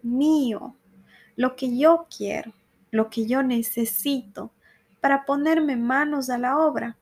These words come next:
para elaborar esos acuerdos, para cumplir esos compromisos. Necesitas conocerte y descubrirte. Siempre, para cualquier cosa, siempre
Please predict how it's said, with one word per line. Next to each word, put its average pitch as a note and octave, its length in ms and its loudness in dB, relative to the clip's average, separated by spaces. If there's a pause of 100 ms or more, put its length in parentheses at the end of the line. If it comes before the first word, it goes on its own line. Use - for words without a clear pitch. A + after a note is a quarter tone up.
(440)
para A#3 260 2
elaborar B3 680 0
esos A#3 340 -4
acuerdos, A3+ 960 -4 (180)
para G#3 260 -8
cumplir C4 640 0
esos B3+ 300 -4
compromisos. G#3 1120 -8 (380)
Necesitas C#4 1080 -2 (300)
conocerte E4+ 960 -2 (240)
y A#3+ 80 -2
descubrirte. D4+ 1040 0 (720)
Siempre, E4+ 680 0
para G#3+ 360 -4
cualquier C#4+ 680 -2
cosa, C4+ 680 -2 (220)
siempre D4+ 840 -4